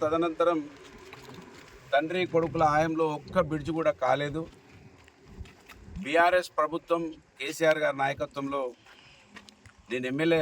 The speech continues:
అయిన తర్వాత పెద్ద బ్రిడ్జిలు రెండు ఖమ్మంపల్లి, ఓడేడు బ్రిడ్జిలను మంజూరు చేయించి ఖమ్మంపల్లి పూర్తి చేయడం జరిగింది. ఓడేడు మధ్యలో ఆగి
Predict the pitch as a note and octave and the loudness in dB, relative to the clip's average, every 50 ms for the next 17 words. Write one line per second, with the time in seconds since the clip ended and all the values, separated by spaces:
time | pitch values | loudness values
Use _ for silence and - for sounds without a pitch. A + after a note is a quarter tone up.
0 | C#3+ C#3+ C#3+ D3+ C#3+ - B2+ C3 C#3 C#3 - D3+ C#3+ C3+ A#2+ B2+ - - _ - | 2 0 -2 -4 -4 -2 0 0 0 0 0 2 2 2 2 0 -6 -12 _ -20
1 | - - - - - - - - - - - - - - - - - - - - | -20 -20 -16 -16 -16 -16 -16 -20 -20 -20 -20 -20 -20 -20 -20 -20 -20 -20 -20 -18
2 | - - - - C3 C3 B2+ E3+ E3+ D#3+ D3 C3 - - - - - - G#2+ B2+ | -18 -14 -6 -6 -6 -2 2 4 4 6 4 2 -4 -6 -14 -16 -12 -8 -6 -6
3 | B2+ B2+ C3+ D3+ C#3+ C3+ A#2 B2+ C3+ C#3+ C#3 C3+ - - B2 C3 C#3 C#3+ C3+ - | -6 -6 -6 -6 -6 -4 -4 -4 -4 -4 -6 -8 -8 -8 -8 -6 -6 -8 -8 -10
4 | C#3+ C#3+ C#3+ C#3+ D3 C#3+ - - A2+ A#2+ B2+ C3+ C3+ B2+ A2 A#2 A#2+ A2+ A#2 B2+ | -10 -10 -8 -10 -10 -10 -10 -8 -6 -6 -4 -6 -6 -6 -6 -8 -8 -6 -6 -6
5 | C3 B2+ A#2+ A#2 A#2 A#2+ C3+ C#3 C3 B2 B2 B2 B2 A2 - C#3+ C3+ A2+ G#2+ A2 | -6 -6 -6 -6 -6 -6 -6 -6 -6 -6 -6 -8 -8 -8 -10 -8 -8 -8 -8 -10
6 | - - - - - - - - - - - - - - - - C3+ C#3+ D#3+ F3 | -12 -16 -20 -20 -20 -20 -20 -20 -20 -20 -20 -20 -20 -8 4 4 4 4 4 -4
7 | E3+ - F3+ F3+ F3 F3 - - D3 D#3 F3 E3+ - F3 E3+ E3 E3 E3 D#3+ D#3 | -4 -4 -2 0 0 -2 -2 -4 -4 -4 -4 -2 0 0 2 2 2 2 0 -2
8 | D3+ D3+ D3+ D3 D3 C#3 D3 E3+ E3+ E3+ E3 - - - - - - - - - | -4 -6 -6 -8 -8 -8 -6 -6 -6 -8 -8 -12 -20 -20 -20 -20 -20 -20 -20 -20
9 | - - - - - - - - D3 D#3+ F3 F3+ F3 E3+ D3 D3 D3 - E3 D#3+ | -20 -20 -20 -20 -20 -14 -8 -2 -2 0 0 0 0 -2 -4 -4 -4 -2 2 4
10 | E3 D3 C3+ C#3 D3+ E3 E3+ | 6 6 6 6 6 4 2